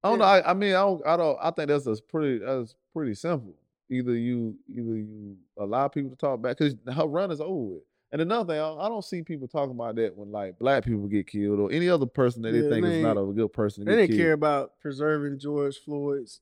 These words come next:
Speaker 2: image when he
Speaker 1: Yeah,
Speaker 2: died. They
Speaker 1: he
Speaker 2: just
Speaker 1: just
Speaker 2: bring it up
Speaker 1: died.
Speaker 2: whenever, whatever they could.
Speaker 1: Mm-hmm.
Speaker 2: They didn't care about, "Oh, man,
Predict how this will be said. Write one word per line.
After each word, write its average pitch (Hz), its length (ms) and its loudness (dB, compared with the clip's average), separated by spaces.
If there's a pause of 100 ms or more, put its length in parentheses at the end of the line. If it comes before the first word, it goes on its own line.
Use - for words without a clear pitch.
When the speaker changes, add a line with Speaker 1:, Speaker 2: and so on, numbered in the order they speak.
(120)
Speaker 2:
image 151 400 0
when 143 180 -4
he 151 60 -2
Speaker 1:
Yeah, 170 100 4
Speaker 2:
died. 180 320 4
They 226 60 0
Speaker 1:
he 240 80 2
Speaker 2:
just 220 120 0
Speaker 1:
just 311 180 6
Speaker 2:
bring 381 240 10
it 339 100 10
up 123 200 10
Speaker 1:
died. 185 60 2
Speaker 2:
whenever, 202 360 2
whatever 214 340 0
they 226 140 4
could. 247 400 0
Speaker 1:
Mm-hmm. 208 80 -6 (300)
Speaker 2:
They 220 80 0
didn't 233 100 -2
care 214 120 8
about, 175 240 4
"Oh, 147 280 4
man, 147 360 -6